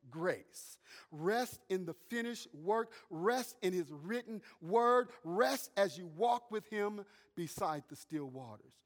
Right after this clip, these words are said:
Can I keep going? He restores my soul. He leads me in paths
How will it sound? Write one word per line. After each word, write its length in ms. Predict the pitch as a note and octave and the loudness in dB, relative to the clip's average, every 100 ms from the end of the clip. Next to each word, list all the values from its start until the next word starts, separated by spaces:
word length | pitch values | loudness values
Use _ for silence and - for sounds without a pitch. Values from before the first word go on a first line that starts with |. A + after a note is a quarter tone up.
| _ - | _ -8
Can 120 | E3 | -8
I 60 | |
keep 200 | C3+ F#3+ | -6 -10
going? 220 | D#3+ F#3+ G#3 _ _ _ _ _ _ _ _ _ _ _ _ | -6 -6 -8 _ _ _ _ _ _ _ _ _ _ _ _
He 100 | - | -6
restores 420 | F3 D#3 G3 F#3+ D#3+ | -6 -4 -2 -2 -2
my 160 | D#3 | -6
soul. 260 | - - G3 | -6 -6 -6
He 160 | E3+ | -6
leads 320 | F3 F#3 G#3 F#3 | -6 -6 -6 -8
me 140 | F#3+ | -6
in 100 | E3 | -6
paths 320 | - G3 F#3+ | -6 -6 -6